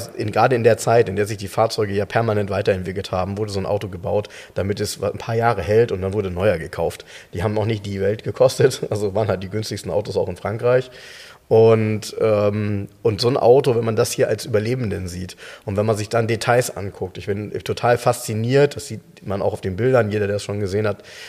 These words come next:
weiß das, der hat ja so ein rotes Lenkrad, ähm, und auch einen roten, äh, Schaltknauf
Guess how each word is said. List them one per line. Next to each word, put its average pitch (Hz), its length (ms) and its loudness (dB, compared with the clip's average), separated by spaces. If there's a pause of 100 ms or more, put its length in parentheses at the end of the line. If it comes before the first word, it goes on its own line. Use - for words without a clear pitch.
(140)
weiß 101 220 0
das, 104 180 -2
der 101 100 -2
hat 92 140 0
ja 101 80 2
so 92 80 -2
ein 95 180 -4 (320)
rotes 95 400 -2
Lenkrad, 120 640 0
ähm, 98 320 -2
und 98 160 -4
auch 92 140 0
einen 101 100 -4
roten, 101 640 -4
äh, 92 200 -2
Schaltknauf 117 640 0